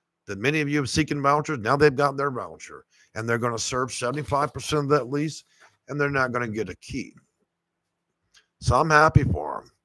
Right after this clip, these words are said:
So what'll happen is in another video, we'll post a picture. I would like for y'all to see what a criminal looks like when it wears nice, pretty clothes and presents itself as a professional. We're gonna show you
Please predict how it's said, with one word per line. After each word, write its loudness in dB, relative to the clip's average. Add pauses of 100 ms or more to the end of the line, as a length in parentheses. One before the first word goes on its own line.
(540)
So 2
what'll 2
happen 6
is -6
in -8
another -2
video, 2
we'll -2
post 2
a -2
picture. 4 (240)
I 0
would 4
like 4
for -4
y'all -2
to -12
see -6
what -6 (300)
a -14
criminal 2
looks -4
like -6
when -8
it -14
wears -6
nice, -6
pretty -4
clothes -10 (520)
and -12
presents -2
itself -4
as -4
a -10
professional. -2 (840)
We're -4
gonna -4
show 2
you -2